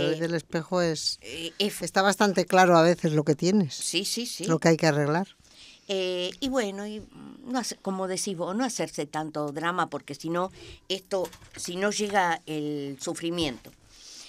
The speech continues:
Speaker 2: Eh, ahora te voy a hacer una pregunta,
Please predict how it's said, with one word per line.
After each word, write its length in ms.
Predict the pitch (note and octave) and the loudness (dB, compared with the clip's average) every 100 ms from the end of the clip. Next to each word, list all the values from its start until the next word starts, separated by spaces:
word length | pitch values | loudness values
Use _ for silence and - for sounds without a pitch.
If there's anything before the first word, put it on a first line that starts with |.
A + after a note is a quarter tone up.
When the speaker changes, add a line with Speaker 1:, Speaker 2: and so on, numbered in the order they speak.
| - - - - | -20 -20 -10 -2
Speaker 2:
Eh, 800 | A#3 A3+ A3 G#3+ G#3 G3+ G3 - _ _ _ | 2 4 4 2 2 -2 -4 -12 _ _ _
ahora 140 | C#4 E4 | -10 -8
te 80 | D#3+ | -12
voy 60 | |
a 20 | |
hacer 200 | E3+ B3+ | -12 -12
una 120 | B2 - | -12 -14
pregunta, 640 | - A2 - - - | -20 -18 -20 -20 -18